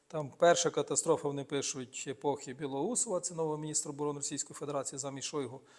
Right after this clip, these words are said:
розгромлена колона із сотнею російських солдатів у Курську.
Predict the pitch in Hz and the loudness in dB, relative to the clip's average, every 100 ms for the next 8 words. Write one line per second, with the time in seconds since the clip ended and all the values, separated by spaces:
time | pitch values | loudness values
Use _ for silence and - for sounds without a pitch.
0 | - - 147 135 180 170 160 156 - - | -8 0 2 6 6 6 2 0 -2 4
1 | 160 170 147 143 139 - 165 - 143 139 | 8 8 8 0 2 4 4 0 -4 -4
2 | - 139 - 139 151 139 135 - 131 139 | -2 -4 -4 -4 -4 -2 -2 -4 -8 -6
3 | 233 240 - | -2 0 0